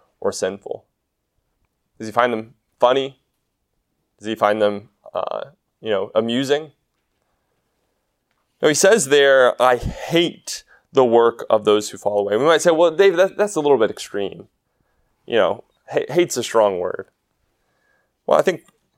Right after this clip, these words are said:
I think he knows it's a strong word. <laughs> I think God knows it's a strong word. And that's exactly what he means. Um, when something is dishonoring to our Creator,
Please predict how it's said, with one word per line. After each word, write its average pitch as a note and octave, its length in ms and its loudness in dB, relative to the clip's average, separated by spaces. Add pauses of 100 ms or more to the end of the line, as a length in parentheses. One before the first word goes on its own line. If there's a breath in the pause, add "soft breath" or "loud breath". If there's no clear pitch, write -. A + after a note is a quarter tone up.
(520)
I - 40 -12
think B2 100 -8
he A2+ 80 -4
knows A2 260 4
it's - 160 -14
a - 40 -20
strong - 380 -8
word. A2+ 160 -16 (200)
<laughs> - 240 -10
I - 40 -4
think C3 160 -2
God A#2 220 4
knows G2 220 0
it's - 160 -14
a - 40 -18
strong - 400 -10
word. - 140 -18 (680)
And A#2 80 -2
that's G#2 140 0
exactly G2+ 380 -2
what G2 120 -8
he - 60 -16
means. - 380 -20 (800)
Um, A#2 560 0 (340)
when D3 160 2
something G3 640 2
is A#2 200 0
dishonoring A#2+ 720 2
to G2 160 -2
our G2 120 2
Creator, G2 640 -10